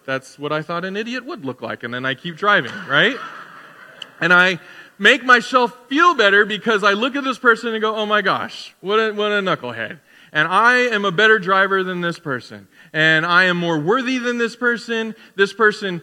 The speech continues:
deserves to be in traffic because they're not a good driver. I don't deserve to be in traffic because my value is better than that person. And so I need to cut that person off and get in front of them because they're driving too slow. But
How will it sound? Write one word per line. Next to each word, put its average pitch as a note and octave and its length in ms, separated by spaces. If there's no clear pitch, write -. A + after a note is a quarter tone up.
deserves F3 540
to A#3 100
be A3 100
in G#3 100
traffic F#3 480
because D3+ 300
they're C#3+ 80
not F#3+ 240
a A3 40
good F3 180
driver. A#2+ 440
I A#3+ 180
don't A#3+ 400
deserve A#3+ 380
to A3+ 60
be A3 120
in G#3 60
traffic G3 360
because G3 320
my G#3+ 220
value A3+ 440
is G3+ 120
better G#3 300
than F3+ 180
that G3 240
person. G3 380
And F3 120
so F#3+ 220
I A3 240
need G#3+ 300
to E3+ 180
cut - 240
that F#3 180
person F3+ 320
off G#3+ 300
and E3 100
get F3+ 100
in D#3 100
front G#3+ 200
of G#3 60
them G3+ 180
because E3+ 280
they're D#3 100
driving D#3 380
too D#3 180
slow. A#2+ 260
But A3 220